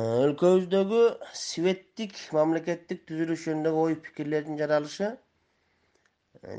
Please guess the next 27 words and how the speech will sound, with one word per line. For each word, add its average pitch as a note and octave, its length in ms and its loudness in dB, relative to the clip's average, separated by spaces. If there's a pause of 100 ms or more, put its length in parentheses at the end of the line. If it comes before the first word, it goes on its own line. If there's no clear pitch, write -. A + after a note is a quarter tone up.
(100)
дүйнөбүйлүк F3 580 2
принципти F3+ 420 -4
баш E3+ 300 0
мыйзамдан D#3+ 320 0
алып D#3 240 2
салуу D3+ 340 0
же D3+ 240 0 (140)
калтыруу D3+ 380 -2
маселесин C#3+ 600 -2
кандай C#3+ 380 -2
чечилиши C#3+ 480 -12
керектигин D3 560 -4 (880)
өзүмдүн D3 480 -2
конституциялык D3+ 480 -2
кеңешмеге C#3+ 400 0
болгон C#3 400 0
кайрылуумда, B2+ 720 0 (180)
э, G2+ 280 -2 (140)
диний B2+ 600 -2 (560)
жана A#2+ 160 0
тарыхый D3 640 0
далилдердин B2+ 500 -2
негизинде B2 440 -4
кыскача - 420 -12
бергенге C3+ 400 -6
аракет C#3 320 -6
кылдым. A2 400 -4